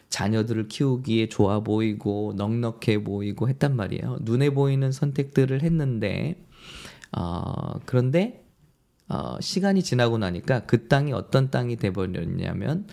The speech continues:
어, 황폐하고, 예수님이 이제 이 땅에 오셔서 신약 시대에 말씀을 전하실 때 보니까 그 거라사 광인이 거하던 곳, 바로 그곳이거든요. 그래서 돼지치고 뭐, 어,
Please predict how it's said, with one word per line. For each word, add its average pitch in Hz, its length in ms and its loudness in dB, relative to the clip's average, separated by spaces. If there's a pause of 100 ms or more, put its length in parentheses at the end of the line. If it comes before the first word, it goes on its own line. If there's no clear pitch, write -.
(520)
어, - 300 -6
황폐하고, - 840 0 (320)
예수님이 143 1000 4
이제 117 400 0
이 120 160 0
땅에 127 220 6
오셔서 104 400 0
신약 165 340 0
시대에 117 560 0 (340)
말씀을 101 480 0
전하실 98 440 -2
때 95 120 4
보니까 85 580 -2 (260)
그 107 180 -2
거라사 139 640 4
광인이 113 720 -2 (420)
거하던 95 540 0
곳, - 220 -8 (100)
바로 113 280 0
그곳이거든요. 120 840 -2 (420)
그래서 123 320 0
돼지치고 120 1120 0 (400)
뭐, 107 600 -2
어, - 480 -4